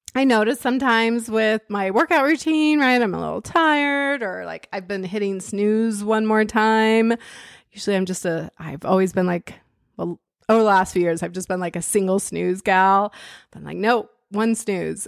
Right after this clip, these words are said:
And I found myself kind of that second snooze. <laughs> And then I'm just, sometimes I just don't feel like I have quite the energy for the workout. And I'm just like, "That's just not a standard I'm gonna tolerate anymore."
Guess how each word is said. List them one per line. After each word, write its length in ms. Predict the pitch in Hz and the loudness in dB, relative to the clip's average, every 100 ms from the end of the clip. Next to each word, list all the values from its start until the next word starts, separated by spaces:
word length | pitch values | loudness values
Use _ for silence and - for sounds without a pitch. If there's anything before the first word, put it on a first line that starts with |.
| - | -6
And 100 | 175 | -4
I 140 | 170 | -4
found 300 | 180 208 202 | 0 2 2
myself 640 | 190 196 185 175 175 175 - | 2 2 2 4 2 -2 -10
kind 220 | 175 160 | -8 -6
of 340 | 156 175 - | -6 -10 -14
that 260 | - - - | -14 -14 -12
second 540 | - - - 214 208 | -8 -8 -8 -10 -8
snooze. 840 | - 294 320 320 320 320 311 302 233 | -4 0 4 4 4 4 4 4 2
<laughs> 40 | 233 226 - 302 - - - - - - 370 - | 2 0 0 0 0 -2 -4 -16 -14 -12 -14 -2
And 260 | 240 214 220 | 2 2 4
then 440 | 214 214 208 202 | 4 4 2 -2
I'm 260 | - 202 196 | -4 -4 -4
just, 400 | 196 190 - - | -4 -6 -8 -10
sometimes 380 | - 196 185 185 | -6 -4 -4 -4
I 80 | 175 | -6
just 320 | 175 - - | -8 -8 -4
don't 260 | 175 151 | -4 -4
feel 160 | - 156 | -4 -4
like 160 | 156 151 | -4 -6
I 60 | |
have 140 | 147 - | -8 -4
quite 240 | 160 156 | -4 -4
the 120 | 156 | -4
energy 480 | 196 254 247 269 269 | 0 0 2 0 -2
for 180 | - 220 | 0 0
the 100 | 190 | 2
workout. 500 | 196 220 254 285 294 | 0 2 2 2 2
And 180 | 214 208 | 0 0
I'm 120 | 202 | -4
just 180 | - 220 | -4 -4
like, 180 | 208 | -2
"That's 280 | - 202 - | -2 -2 -2
just 180 | 508 - | -4 -2
not 200 | 381 370 | 0 0
a 60 | 349 | -2
standard 460 | - 339 302 220 | -2 0 2 2
I'm 140 | 214 214 | 2 2
gonna 200 | 208 202 | 0 0
tolerate 520 | 254 285 190 - 170 | 0 2 2 0 -2
anymore." 680 | - 156 - - 58 202 | -2 -4 -4 -6 -8 -10